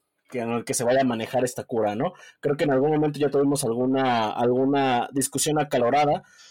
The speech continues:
sobre si las farmacéuticas deben de vender, no deben de vender, deben de capitalizar ese tipo de, de medicamentos.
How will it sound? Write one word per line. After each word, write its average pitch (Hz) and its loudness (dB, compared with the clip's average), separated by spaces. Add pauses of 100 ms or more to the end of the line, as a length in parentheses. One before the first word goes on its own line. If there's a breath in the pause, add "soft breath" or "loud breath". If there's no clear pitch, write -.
(120 loud breath)
sobre 120 0
si 123 -2
las 117 0
farmacéuticas 147 0 (280 soft breath)
deben 135 2
de 120 2
vender, 135 2
no 131 2
deben 123 2
de 117 -2
vender, 127 0 (260 loud breath)
deben 131 2
de 127 -2
capitalizar 131 0
ese 135 -2
tipo 139 -2
de, 120 2
de 120 0
medicamentos. 131 -2